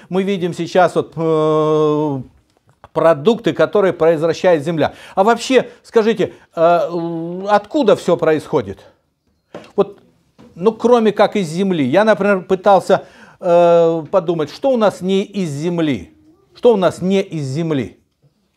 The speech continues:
Ну, приведи пример. Водоросли, да? Все равно они, э, в-, растут, э, океан, вода, это тоже земля наша вся, да? То есть все равно это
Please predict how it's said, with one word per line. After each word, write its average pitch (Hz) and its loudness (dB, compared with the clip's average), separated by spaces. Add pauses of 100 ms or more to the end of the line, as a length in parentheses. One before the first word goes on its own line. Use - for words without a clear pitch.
(200)
Ну, 180 -4
приведи 220 0
пример. 180 0 (1700)
Водоросли, 151 2
да? 185 0 (280)
Все 170 -4
равно 202 2
они, 196 0 (160)
э, 170 2
в-, 151 -8
растут, 196 0 (280)
э, 165 -4 (400)
океан, 202 2 (220)
вода, 185 4
это 180 0
тоже 190 0
земля 156 -2
наша 139 -6
вся, 127 -6
да? 180 2
То 180 -4
есть 143 -4
все 165 -2
равно 214 -2
это 165 -2